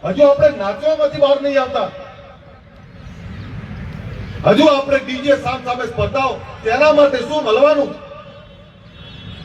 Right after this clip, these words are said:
ખોટા અહમ ને ખોટા દેખાડામાંથી બહાર નીકળો.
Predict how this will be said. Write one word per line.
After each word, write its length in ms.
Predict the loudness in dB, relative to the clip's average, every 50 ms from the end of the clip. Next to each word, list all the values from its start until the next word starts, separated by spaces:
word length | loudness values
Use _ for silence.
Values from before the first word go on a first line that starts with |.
| 2
ખોટા 200 | 2 4 6 6
અહમ 380 | 4 4 4 2 2 2 2 0
ને 80 | -2 -2
ખોટા 260 | 0 0 2 2 2
દેખાડામાંથી 680 | 2 0 -2 -2 0 -2 0 0 0 -2 -4 -8 -10 -10 -12 -14 -8 0
બહાર 260 | 2 4 4 4 4
નીકળો. 640 | 2 0 -2 2 4 4 4 4 2 -4 -6 -12 -14